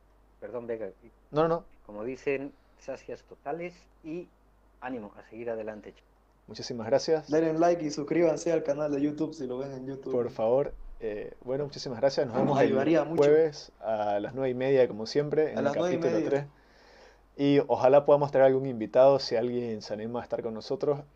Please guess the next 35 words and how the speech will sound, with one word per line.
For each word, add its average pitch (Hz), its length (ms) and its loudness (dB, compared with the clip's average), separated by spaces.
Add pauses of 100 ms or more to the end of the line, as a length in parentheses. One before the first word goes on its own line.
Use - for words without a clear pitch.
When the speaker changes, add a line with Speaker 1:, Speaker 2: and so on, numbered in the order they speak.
Speaker 2:
eh, 107 140 -12
no 110 120 -6
duden 117 240 2
en 110 60 -8
escribirnos 131 600 -2
o 104 320 -2
algún 110 220 -2
tema 120 220 -2
que 104 80 -4
quieran 117 180 -6
sugerir, 120 480 -6 (220)
por 95 120 -10
favor, 113 360 -6
sería 107 360 -6
para 104 140 -8
nosotros 113 420 -6 (380)
un 123 100 -12
gran 120 160 0
favor 113 280 2
que 117 80 -4
nos 107 80 -8
Speaker 3:
Todo 175 120 2
es 151 60 2
Speaker 2:
hacen. 143 120 -2
Speaker 3:
bienvenido. 135 440 -8 (340)
Speaker 2:
Así - 360 -4
que 131 160 0
muchas 131 240 -4
gracias 170 480 2 (240)
y 113 160 -6
nos 113 100 -6
vemos 127 260 -4
el 107 120 -4
próximo 127 340 -4
jueves. 120 260 0